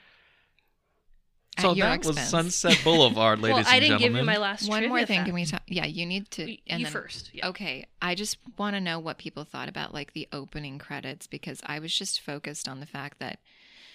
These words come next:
Speaker 2: the image they chose was just us, like, going along Sunset Boulevard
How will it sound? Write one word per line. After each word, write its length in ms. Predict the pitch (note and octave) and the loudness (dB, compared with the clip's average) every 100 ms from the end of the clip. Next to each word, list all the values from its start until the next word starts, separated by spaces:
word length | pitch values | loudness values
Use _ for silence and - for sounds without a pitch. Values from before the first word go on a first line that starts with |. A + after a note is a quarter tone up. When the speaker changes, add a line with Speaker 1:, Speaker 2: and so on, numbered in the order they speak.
| - _ - | -20 _ -8
Speaker 2:
the 140 | - | -4
image 340 | E3+ F3+ F3 | -2 -2 -4
they 140 | G3 F#3+ | -4 -4
chose 340 | - F#3 F#3+ | -4 -4 -4
was 140 | E3+ - | -4 -4
just 260 | D#3+ - | -6 -8
us, 300 | - D3+ - | -6 -6 -6
like, 300 | D#3 C#3+ - - - - - _ _ _ _ - - | -6 -6 -8 -14 -18 -20 -20 _ _ _ _ -16 -10
going 260 | D#3 D3+ E3 | -8 -8 -8
along 240 | D#3+ E3 | -8 -8
Sunset 400 | D#3+ E3 E3 D3+ | -8 -10 -10 -10
Boulevard 640 | C#3+ D3 E3 D#3+ E3 A3 | -10 -10 -8 -8 -10 -12